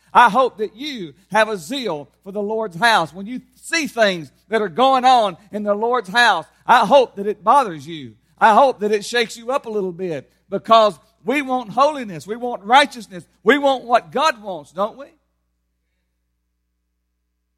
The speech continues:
David wrote in Psalm sixty-nine nine, here it is, "For zeal for your house has consumed me."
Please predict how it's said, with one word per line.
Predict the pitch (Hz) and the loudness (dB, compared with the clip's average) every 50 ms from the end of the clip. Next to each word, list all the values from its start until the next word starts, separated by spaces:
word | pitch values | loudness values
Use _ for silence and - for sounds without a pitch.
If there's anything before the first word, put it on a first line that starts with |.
| _ _ _ _ _ _ _ | _ _ _ _ _ _ _
David | - 202 240 262 254 247 208 | 0 2 4 4 2 0 -8
wrote | 202 214 226 240 247 - | -4 0 0 0 0 0
in | 220 196 | -4 -14
Psalm | 147 - 214 226 233 226 220 196 | -10 -6 -2 0 0 0 -2 -4
sixty-nine | - - 233 _ _ - - 220 - - 240 226 226 226 226 226 233 233 233 | -10 -18 -20 _ _ -10 -10 -10 -10 -10 -14 -6 -2 0 0 0 0 -2 0
nine, | 240 240 233 208 170 156 170 | 0 0 2 2 0 -2 -4
here | 196 208 214 | -4 -4 -4
it | 208 | -4
is, | 240 254 247 214 165 147 _ _ _ _ _ _ _ _ _ _ _ _ _ _ _ | -4 -6 -10 -10 -12 -18 _ _ _ _ _ _ _ _ _ _ _ _ _ _ _
"For | 220 233 226 202 | -2 0 0 2
zeal | 175 233 247 262 269 285 294 294 | 2 2 4 4 6 4 4 2
for | - - 247 247 233 | -2 -4 -6 -6 -6
your | 233 247 254 240 | -6 -6 -6 -2
house | 202 226 240 254 262 262 247 247 | 0 2 4 4 4 2 2 0
has | 240 240 233 | 0 -2 -2
consumed | - 254 247 220 - - 254 240 214 175 160 151 | -2 -12 -16 -14 -10 -8 -8 -8 -8 -10 -14 -16
me." | 139 123 113 | -16 -18 -18